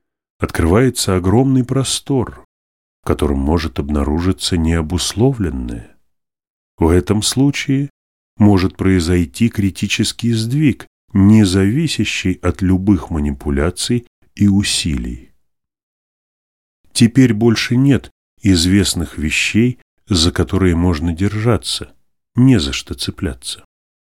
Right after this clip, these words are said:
Прекращаются даже действия, связанные с этими медитативными процедурами.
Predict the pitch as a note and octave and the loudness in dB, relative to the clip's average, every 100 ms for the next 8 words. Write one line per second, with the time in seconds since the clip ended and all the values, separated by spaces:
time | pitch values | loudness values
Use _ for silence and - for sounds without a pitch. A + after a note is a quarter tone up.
0 | _ _ _ _ _ _ - F#2+ - E2+ | _ _ _ _ _ _ 0 0 2 0
1 | - - F2+ G#2 - F#2+ F2 F#2+ F#2 F2 | 0 0 2 0 -2 -2 0 2 0 0
2 | A#2 D3 G#2+ - D#2 C#2+ - _ - - | 2 2 0 -4 -4 -4 -8 _ -4 0
3 | F#2+ E2 E2 E2+ A2+ A#2 B2 A#2+ - F2 | 0 0 0 -2 -2 0 0 -2 0 -2
4 | E2 F#2 G2 - _ - G2+ A#2 G#2 G#2 | -2 -2 -2 -2 _ 0 4 4 2 -2
5 | A2 G#2 - D#2+ C#2 D2 D2 - - - | -2 -4 -4 -4 -2 -2 -4 -6 -8 -6
6 | D2+ C2+ C2 B1+ A#1+ | -6 -6 -8 -8 -14